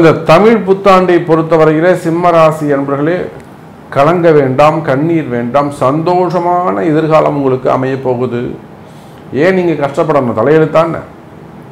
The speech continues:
இப்ப உங்களுடைய பிறப்பு ஜாதகம் தான் பேசும். உங்க பிறப்பு ஜாதகத்தை கொண்டு அதுக்குரிய வழிபாடுகள் செய்வீர்களே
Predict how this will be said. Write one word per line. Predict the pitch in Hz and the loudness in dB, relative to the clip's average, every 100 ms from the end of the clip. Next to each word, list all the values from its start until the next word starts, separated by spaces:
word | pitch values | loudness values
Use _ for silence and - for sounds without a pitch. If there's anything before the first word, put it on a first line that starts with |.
| - - - - - - - - - - - - | -20 -20 -20 -20 -20 -20 -20 -20 -20 -20 -20 -20
இப்ப | - 165 | 0 4
உங்களுடைய | 170 165 156 - | 6 6 4 4
பிறப்பு | 165 202 214 180 | 2 4 4 4
ஜாதகம் | 165 170 185 180 175 | 4 4 2 0 0
தான் | 170 170 147 | 0 0 0
பேசும். | 139 - 107 - 113 | -4 -6 -12 -10 -4
உங்க | 120 123 143 | 0 2 2
பிறப்பு | 165 175 165 | 2 0 2
ஜாதகத்தை | 151 151 156 139 131 | 4 4 0 -4 -6
கொண்டு | 131 160 175 | -4 0 0
அதுக்குரிய | 139 147 151 135 | 2 0 0 0
வழிபாடுகள் | 151 156 151 143 131 120 | 0 2 2 2 -2 -2
செய்வீர்களே | 147 151 156 131 120 | -4 -2 -4 -4 -4